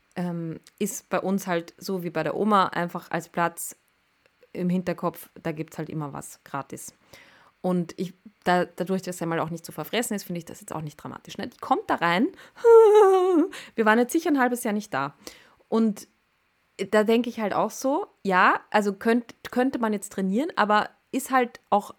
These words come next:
ein Stück weit antrainiert, ne? Die hat dann da, ist, hat dann da immer was bekommen. Und ich kann voll damit leben. Also mich nervt das dann nicht, weil ich einfach weiß, es ist halt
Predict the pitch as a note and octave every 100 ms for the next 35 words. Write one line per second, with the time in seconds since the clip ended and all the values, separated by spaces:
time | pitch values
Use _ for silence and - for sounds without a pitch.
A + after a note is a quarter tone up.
0 | _ G3+ - G#3 E3+ D#3+ E3+ - G3 B3+
1 | G4 - A#3+ G3+ F3+ F3+ E3+ E3 - -
2 | - F3+ F3+ F3 E3+ E3 E3 - - F#3
3 | D4 - - _ _ - F3+ F3+ G3 G3+
4 | G3+ G#3+ C4 D4 D4 C4+ G3 D3+ - F3
5 | - G3+ G#3+ A3 A#3+ F#4+ - F#3+ F3 F#3
6 | C#4+ - G3 G3 F3+ F#3 - D#3 A3+ C#4+
7 | G#3+ A3 G#3+ G#3+ F#3+